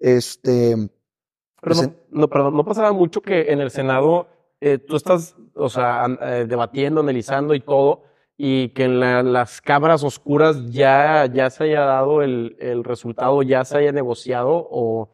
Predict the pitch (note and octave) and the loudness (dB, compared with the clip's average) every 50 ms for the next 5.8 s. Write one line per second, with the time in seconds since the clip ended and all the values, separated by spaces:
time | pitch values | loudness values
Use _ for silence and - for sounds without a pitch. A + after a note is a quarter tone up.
0 | _ _ - F3+ D#3 C3 D3+ D3 E3 D3 - D3 C#3+ C#3 C#3 C3 C3 C3+ C3+ C3+ | _ _ -4 -4 0 2 2 4 4 4 4 4 2 4 4 4 4 2 0 0
1 | - D#3 D3 C#3 D3+ C#3 - D3 C#3 C#3 C#3 C3+ C3+ C#3 C#3 C3 B2+ C3 A#2 - | -4 -8 -6 -6 -6 -4 -2 -2 -2 0 0 0 2 0 0 0 -2 -6 -6 -8
2 | C3+ B2+ C3 C3+ B2 - - - D3 C3+ C3+ B2+ C3 D3+ E3 E3 - D3+ D#3 C#3+ | -10 -6 -4 -4 -4 -2 -2 0 2 4 4 4 2 0 0 0 -2 -4 -4 -4
3 | E3 E3 E3 E3+ D3+ D#3+ D#3 D3+ D3 D#3+ D3+ - - D3+ C#3+ C#3+ C#3+ C#3+ - D#3 | -4 -6 -6 -6 -6 -6 -8 -8 -8 -12 -12 -8 -6 -6 -6 -6 -8 -8 -8 -8
4 | C#3+ B2+ B2+ A#2 A#2+ B2 C3+ C#3+ - B2 A#2+ A#2+ A#2 A#2+ - - C#3 A#2+ A#2+ A#2+ | -8 -6 -6 -4 -4 -4 -6 -6 -6 -8 -8 -6 -8 -8 -8 -8 -8 -6 -6 -6
5 | A#2 A2+ A#2+ - _ _ _ _ _ - - - - D#3 D#3 - | -6 -8 -12 -16 _ _ _ _ _ -20 -20 -14 -10 -10 -8 -6